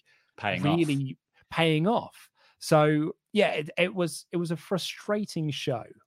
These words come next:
Speaker 2: but one
Speaker 1: We're
Speaker 2: that
Speaker 1: caught,
Speaker 2: I didn't,
Speaker 1: yeah.
Speaker 2: I didn't hate.
Speaker 1: Caught in an endless cycle of hype. And you can
Speaker 2: Mm.
Speaker 1: only sustain a level of hype so much. Like, this is why marketing strategies are so careful. But, like,
Speaker 2: <laughs>
Speaker 1: you know,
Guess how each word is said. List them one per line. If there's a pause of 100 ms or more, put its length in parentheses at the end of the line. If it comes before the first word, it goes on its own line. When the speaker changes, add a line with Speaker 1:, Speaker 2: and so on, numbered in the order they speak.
(120)
Speaker 2:
but
one
Speaker 1:
We're
Speaker 2:
that
Speaker 1:
caught,
Speaker 2:
I
didn't,
Speaker 1:
yeah. (320)
Speaker 2:
I
didn't
hate. (420)
Speaker 1:
Caught
in
an
endless
cycle
of
hype. (580)
And
you
can
Speaker 2:
Mm.
Speaker 1:
only
sustain
a
level
of
hype
so
much.
Like,
this
is
why
marketing
strategies
are
so (240)
careful.
But,
like,
Speaker 2:
<laughs> (640)
Speaker 1:
you
know,